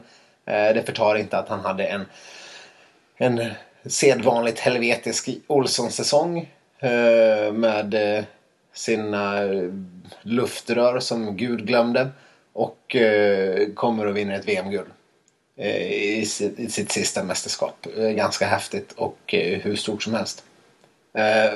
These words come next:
s-, lägg där till hans, eh, bragd brons. Så, så,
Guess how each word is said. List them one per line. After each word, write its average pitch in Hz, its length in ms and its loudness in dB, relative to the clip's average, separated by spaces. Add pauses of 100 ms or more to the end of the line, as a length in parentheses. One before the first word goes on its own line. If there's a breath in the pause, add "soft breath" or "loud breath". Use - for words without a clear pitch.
s-, - 140 -8 (120)
lägg 101 300 0
där 95 160 4
till 98 240 -2
hans, - 420 -6 (480 loud breath)
eh, 95 300 2
bragd 98 520 2
brons. 104 600 -4 (800)
Så, - 420 -6
så, - 300 -6